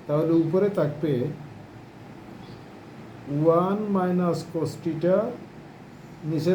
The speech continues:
থাকবে sin theta। স্কয়ার এবং রুটে কাটা যায়। আমি আবারও বলছি,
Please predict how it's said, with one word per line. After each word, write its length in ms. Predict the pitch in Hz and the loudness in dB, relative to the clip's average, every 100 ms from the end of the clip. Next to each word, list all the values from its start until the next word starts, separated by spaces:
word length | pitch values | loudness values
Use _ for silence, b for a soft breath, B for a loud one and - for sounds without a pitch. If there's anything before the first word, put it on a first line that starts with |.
| 180 | 4
থাকবে 280 | 180 - 196 208 - | 2 2 2 2 0
sin 180 | 151 127 117 | 0 0 -2
theta। 300 | 123 120 117 117 - - - | -2 -2 -2 -4 -10 -18 -12
স্কয়ার 300 | - 202 208 202 | 2 4 6 4
এবং 100 | 190 | 4
রুটে 180 | 175 170 170 | 4 4 2
কাটা 200 | 151 147 | 2 2
যায়। 140 | 139 107 | 2 0
আমি 100 | 131 165 170 | 0 2 4
আবারও 240 | 196 208 156 | 4 4 4
বলছি, 220 | 120 147 | 0 0